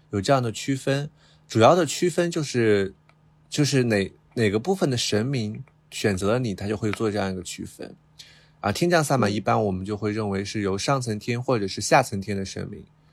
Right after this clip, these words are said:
选择你，你就是天降萨满。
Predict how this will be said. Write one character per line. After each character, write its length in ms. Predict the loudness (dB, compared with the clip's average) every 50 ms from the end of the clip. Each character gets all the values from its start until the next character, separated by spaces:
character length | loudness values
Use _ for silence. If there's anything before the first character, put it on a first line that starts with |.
| _ _ _ _ _ _ _ _ _ _ _ _ _ -8
选 240 | -2 0 0 2
择 140 | 2 2 0
你， 240 | 0 0 -2 -6 -6 -6
你 60 | -4
就 140 | -2 0 0
是 140 | -2 -2 -8
天 180 | -6 -4 -2 0
降 160 | 0 -2 -2
萨 180 | -4 -8 -12
满。 200 | -12 -12 -14 -18